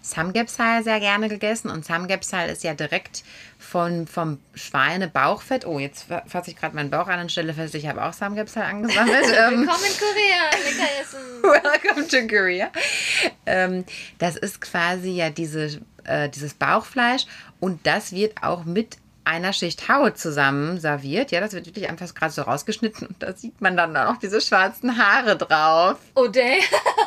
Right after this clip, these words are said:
Speaker 2: Das wusste ich nicht mit den
Speaker 1: Ja,
Speaker 2: Haaren.
Speaker 1: das ist jetzt vielleicht ein bisschen too much information, aber das kann man dann echt sehen. Also die Haut ist weiß, aber es hat schwarze Haare.
Speaker 2: Das ist aber auch so eine Sache, wo man echt lernen muss, in Korea nicht picky zu sein. Das kenne ich gerade aus Deutschland, dass viele Leute halt, ne, das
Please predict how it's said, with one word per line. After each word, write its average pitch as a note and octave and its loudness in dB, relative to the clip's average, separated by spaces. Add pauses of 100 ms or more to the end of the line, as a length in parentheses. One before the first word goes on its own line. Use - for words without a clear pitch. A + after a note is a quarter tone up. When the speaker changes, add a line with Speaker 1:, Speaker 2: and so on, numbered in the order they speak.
(280)
Speaker 2:
Das B3+ -10
wusste C#4 -12
ich G#3+ -16
nicht A#3 -8
mit A3+ -4
den C4 0
Speaker 1:
Ja, A#3+ 6
Speaker 2:
Haaren. A3 6
Speaker 1:
das - -14
ist A#3+ -6
jetzt - 0
vielleicht G3+ 0
ein B3 -2
bisschen A3+ -6
too A#3+ -8
much G#3 0
information, F#3 -10
aber D#3+ -2
das D#3+ -6
kann G#3+ -6
man F3+ -2
dann E3 -4
echt - -12
sehen. G3+ -4
Also D#3 0
die F#3 -4
Haut F#3 2
ist A3 -10
weiß, E3+ 0
aber G3+ -4
es G#3 -6
hat - -10
schwarze G3+ -8
Haare. G#3 -10
Speaker 2:
Das A3+ -4
ist - -4
aber D4 2
auch - -2
so - -12
eine B3 -8
Sache, C4 -4
wo A3+ -6
man A#3 -4
echt G#3+ -6
lernen A3 0
muss, A3+ -12
in A3 -12
Korea G#3+ -8
nicht - -10
picky A3 -8
zu B3 -12
sein. G#3+ 0
Das G3+ -8
kenne G3 -6
ich - -14
gerade F3 0
aus F3 -4
Deutschland, F#3 -4
dass F3+ -6
viele G#3+ -4
Leute F#3+ -2
halt, E3 -8
ne, F3+ -6
das E3+ -8